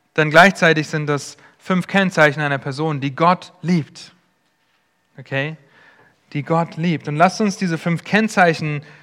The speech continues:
kurz einzeln betrachten. Das erste Kennzeichen einer Person, die Gottes Wort liebt, ist,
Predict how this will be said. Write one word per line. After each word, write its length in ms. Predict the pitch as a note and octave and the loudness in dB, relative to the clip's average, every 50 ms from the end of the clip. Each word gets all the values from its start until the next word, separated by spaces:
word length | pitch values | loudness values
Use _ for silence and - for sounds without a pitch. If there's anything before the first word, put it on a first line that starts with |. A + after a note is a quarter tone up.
| _ _ _ _ _ _ _ _ | _ _ _ _ _ _ _ _
kurz 380 | - - G3+ F#3+ F3 F#3 - | 0 2 2 2 2 0 -6
einzeln 680 | - - F#3 F#3+ G3 F#3+ F#3 - E3+ D#3+ D#3 D3 C#3+ C#3 - - _ _ _ _ _ _ _ | -2 0 2 2 2 2 0 0 0 0 0 -2 -4 -6 -10 -16 _ _ _ _ _ _ _
betrachten. 680 | - D3 - - - F3+ F#3 F3+ - - - F3 D3+ - _ _ _ _ _ _ _ _ _ _ _ _ _ _ _ _ _ _ _ _ _ _ _ _ _ _ _ _ _ _ _ _ _ _ _ _ _ _ _ _ - - - - - _ | -10 -6 -4 2 4 4 4 4 0 -6 -8 -8 -10 -10 _ _ _ _ _ _ _ _ _ _ _ _ _ _ _ _ _ _ _ _ _ _ _ _ _ _ _ _ _ _ _ _ _ _ _ _ _ _ _ _ -20 -20 -20 -20 -6 _
Das 180 | F3 F3 - | -4 -4 -2
erste 380 | E3 E3+ G#3 A#3+ B3 A#3+ - A3 | 2 6 8 8 8 6 4 -2
Kennzeichen 680 | F3+ - G#3+ A3+ A#3+ A#3 - - G3 F#3 F3+ - F#3 | 2 4 4 4 4 4 4 6 6 6 6 4 2
einer 200 | F3 E3+ E3+ E3+ | 2 2 2 2
Person, 440 | D#3+ F3 E3+ D3+ E3 F#3+ G#3+ G#3 F#3+ | 0 -2 -4 -2 0 2 2 2 2
die 100 | E3 D#3+ | 0 0
Gottes 440 | D3+ E3+ F3 E3 E3 D3 - D3+ D3 | 2 2 2 2 -2 -6 -10 -4 0
Wort 260 | F3 F#3+ F#3+ F3+ - | 4 4 4 4 2
liebt, 440 | D#3+ E3 G3 F#3+ E3+ F3 E3+ - E3 | 0 0 0 2 0 0 -2 -2 -2
ist, 360 | E3 E3 D#3 - - - - | -2 -2 -2 -6 -12 -18 -20